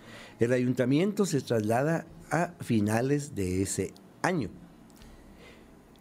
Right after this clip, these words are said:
La primera orden religiosa que se trasladó,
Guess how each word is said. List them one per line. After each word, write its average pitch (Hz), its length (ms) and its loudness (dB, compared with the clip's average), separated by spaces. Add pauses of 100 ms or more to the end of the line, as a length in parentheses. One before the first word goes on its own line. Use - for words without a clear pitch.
(120)
La 123 220 4
primera 170 420 2
orden 170 380 2
religiosa 190 720 2
que 135 180 -2
se 135 160 0
trasladó, 185 800 2